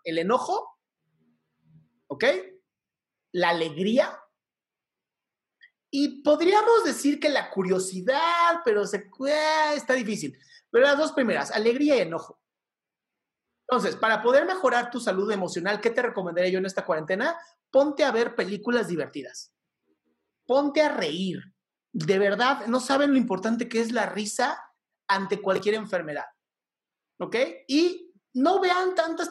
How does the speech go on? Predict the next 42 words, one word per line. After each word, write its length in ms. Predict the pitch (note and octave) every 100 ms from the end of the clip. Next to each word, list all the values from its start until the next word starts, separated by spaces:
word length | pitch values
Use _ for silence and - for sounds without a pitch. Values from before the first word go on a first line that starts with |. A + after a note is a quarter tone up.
| -
pinches 320 | D4 D4+ D#4+
noticias 640 | D4+ - A#3+ A#3 C4 D4+ - _ _ _
de 440 | F3 A#3 B3+ C#4+ C#4+ - _ _
que 160 | - G3+
si 100 | G3+
está 200 | G3 A3 A3 F#3+
fake 240 | A#3 G3
news, 520 | G3+ G#3 G#3+ A3+ A#3
de 140 | G3 G3
que 100 | F#3
si 240 | F#3 E3
el, 520 | D#3 D3+ D3 C#3+ D3
la 120 | D3
cuarentena 400 | - E3 E3 G3+
acá, 400 | F#3 F#3+ E3+ F3+ F3+
que, 160 | F3 - _ -
yo 100 | B3+
no 100 | C#4+
lo 100 | A#3+
hago. 280 | A3 E3 - -
Honestamente, 680 | G#3+ A#3+ B3 B3 A#3 A#3
si 140 | - F#3+
yo 140 | C4+
me 80 | E4
he 40 |
enterado 300 | D4+ C4 A#3+ A#3+
de 60 |
algunas 340 | F3+ G3+ G#3 -
cosas 300 | F3+ A3 G3
es 80 | F#3
porque 260 | G#3 G3+
mis 140 | D#3 -
pacientes 460 | C#3 F3 F3+ G3+
me 140 | F3+ D#3+
cuentan 320 | E3 E3 D#3+
toda 120 | D#3+
la 80 | D#3
mierda 260 | E3 E3
de 60 | E3
la 100 | F#3+
vida, 220 | C4 C3
¿no? 200 | D3+ A#3+